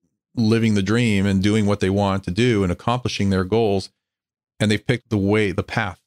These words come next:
the vehicle that they want to do it with. And so for me, the answer to that question, the thing that people should do to become successful, always starts with what's between your ears. And that's educating yourself, building confidence,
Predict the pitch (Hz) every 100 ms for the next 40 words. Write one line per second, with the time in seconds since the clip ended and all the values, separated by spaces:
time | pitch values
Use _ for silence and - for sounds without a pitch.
0 | - 95 95 110 107 98 92 92 90 95
1 | 90 98 113 69 82 - _ - 95 -
2 | 104 95 95 _ _ _ _ _ _ _
3 | - 123 139 143 135 - _ - 120 120
4 | 127 110 110 85 - 123 120 - 98 95
5 | - 107 101 - 110 98 - 95 110 104
6 | 90 - 104 98 92 - 113 - 92 95
7 | - 120 127 107 - 107 104 - 95 -
8 | 104 - - 113 98 87 113 101 92 95
9 | 95 95 107 107 - 95 95 92 98 92
10 | - 107 101 95 - 107 - 104 104 -